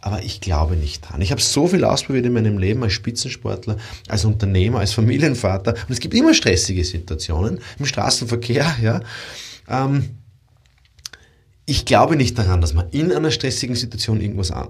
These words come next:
machen kann, sondern ich glaube, man kann's vorher machen. Und zwar, angenommen, ich stehe bald auf in der Früh, obwohl ich kein Morgenmensch bin. Aber angenommen, ich stehe bald auf in der Früh,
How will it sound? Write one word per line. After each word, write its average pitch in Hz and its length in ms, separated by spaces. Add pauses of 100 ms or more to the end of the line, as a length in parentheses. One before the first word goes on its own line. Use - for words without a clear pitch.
(540)
machen 90 320
kann, - 180 (680)
sondern 135 560
ich 101 100
glaube, 113 160
man 117 140
kann's 110 200
vorher 78 320
machen. - 360 (180)
Und 113 160
zwar, 80 380 (1000)
angenommen, 131 800
ich - 220
stehe 127 160
bald 120 360
auf 98 220
in 95 140
der 85 80
Früh, 71 240 (1300)
obwohl 98 240
ich 87 140
kein 80 240 (260)
Morgenmensch 71 520
bin. 71 160 (220)
Aber 104 200
angenommen, 131 420
ich 95 120
stehe 123 180
bald 131 320 (100)
auf 85 220
in 87 100
der 80 100
Früh, - 220